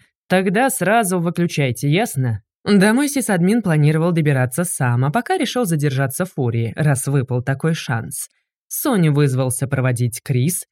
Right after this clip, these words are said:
Вечер давно наступил, и у клуба было темно, хоть глаз выколи. На стоянке горел только один фонарь.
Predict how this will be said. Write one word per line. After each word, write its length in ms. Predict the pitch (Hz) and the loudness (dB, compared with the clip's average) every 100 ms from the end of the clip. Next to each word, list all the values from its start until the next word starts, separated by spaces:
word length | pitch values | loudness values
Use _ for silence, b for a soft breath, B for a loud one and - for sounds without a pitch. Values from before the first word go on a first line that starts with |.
| _ _ - | _ _ 0
Вечер 360 | 175 147 139 | 2 2 2
давно 300 | 127 135 135 | 0 2 2
наступил, 540 | 131 127 165 143 269 247 | 0 -2 -4 -2 0 0
и 80 | |
у 80 | 240 | 0
клуба 360 | 220 269 247 226 | -2 -2 0 0
было 260 | 208 233 | 0 0
темно, 440 | 226 - 233 151 120 | -2 -2 2 2 2
хоть 260 | 110 196 170 | 0 -4 -2
глаз 420 | 190 165 123 123 | -2 0 -2 -2
выколи. 480 | 117 120 127 123 120 b _ | -4 -2 0 0 -2 b _
На 100 | 196 | -2
стоянке 480 | 208 170 180 214 151 | 0 0 0 0 -2
горел 400 | 139 131 147 185 | -2 0 0 0
только 400 | 185 131 123 135 | -2 -2 -2 -2
один 220 | 135 139 | 0 0
фонарь. 420 | 135 226 208 117 | 0 0 0 -2